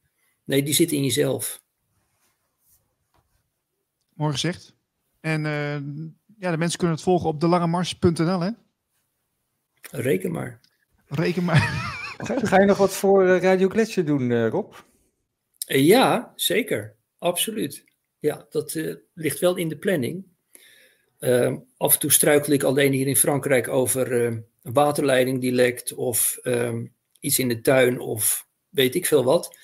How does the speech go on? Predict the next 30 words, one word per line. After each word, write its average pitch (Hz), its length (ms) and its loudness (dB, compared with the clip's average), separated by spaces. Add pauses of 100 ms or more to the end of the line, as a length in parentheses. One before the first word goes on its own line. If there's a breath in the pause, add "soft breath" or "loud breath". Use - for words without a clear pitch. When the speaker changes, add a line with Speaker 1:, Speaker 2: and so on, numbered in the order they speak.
(200 soft breath)
Speaker 1:
Maar 151 160 2
dat 151 180 -2
is 185 140 0
zeker, 247 380 0
ligt 170 320 -4
zeker 214 280 0
in 160 100 -2
de 156 60 -6
planning. - 420 -6 (200)
Want, - 220 -10
eh, 147 100 -4 (760)
er 143 260 2
zijn 151 180 6
hier 139 120 4
hele 190 260 4
mooie 180 600 4
spirituele 165 760 0
dingen 175 280 0
te - 80 -6
ontdekken. 139 540 -4 (520 soft breath)
En 139 120 -6
die 131 100 -6
deel 160 180 4
ik 156 100 -2 (100)
heel 226 300 4
graag 107 520 -2
met 120 140 -14
jullie. 110 300 -14 (1000)
Speaker 2:
Gaaf. 151 400 -8
Nou, 143 140 -16